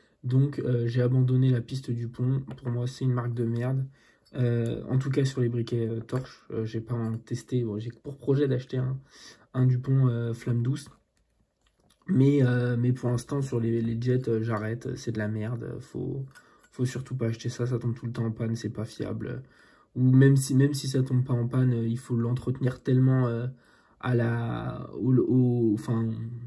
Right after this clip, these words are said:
tellement avec, faut tellement le prendre avec des pincettes que ça sert à rien, quoi. Donc, euh, donc Dupont, c'est mort. J'avais acheté, avant d'acheter le Dupont, euh, un Zippo avec une insert en butane, parce que l'objectif pour moi, c'est d'allumer des cigares, et donc, euh, surtout pas d'essence.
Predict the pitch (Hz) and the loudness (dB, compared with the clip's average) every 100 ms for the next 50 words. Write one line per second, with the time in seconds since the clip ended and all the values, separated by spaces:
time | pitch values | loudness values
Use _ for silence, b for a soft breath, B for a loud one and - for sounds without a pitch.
0 | - _ - - 131 135 131 120 117 - | -16 _ -14 0 4 6 6 2 -2 -6
1 | 127 139 147 143 135 131 127 123 123 127 | -2 0 2 0 0 2 2 2 -2 -2
2 | 123 139 139 131 120 123 123 120 110 113 | -2 0 -2 -2 -6 -6 -8 -6 -4 -4
3 | 113 - - b b b b b - 131 | -6 -12 -20 b b b b b -2 2
4 | 131 135 123 120 127 127 127 131 147 135 | 2 2 0 0 2 2 2 0 -4 -4
5 | 127 120 143 165 - _ B B B 131 | -2 0 0 -2 -6 _ B B B 6
6 | 135 156 160 156 139 135 123 - 120 113 | 8 6 4 0 2 4 2 0 -4 -4
7 | 117 151 160 170 - 127 117 127 131 123 | -2 0 2 2 0 0 0 2 4 4
8 | 131 156 170 - 127 139 139 123 117 - | 4 4 4 2 0 0 0 -2 -2 -4
9 | 139 120 120 113 113 127 120 117 120 117 | -2 -2 -2 -8 -10 -10 -6 -4 -4 -6
10 | 131 131 117 123 131 123 113 120 117 117 | -6 -8 -6 -6 -6 -8 -6 -4 -2 -2
11 | 113 113 123 123 135 135 b b b - | -4 -6 -6 -4 -4 -8 b b b -2
12 | 127 135 131 120 110 110 131 - 131 127 | 2 2 0 -4 -6 -6 -14 -12 -6 -2
13 | 120 - - - | -2 -4 -8 -14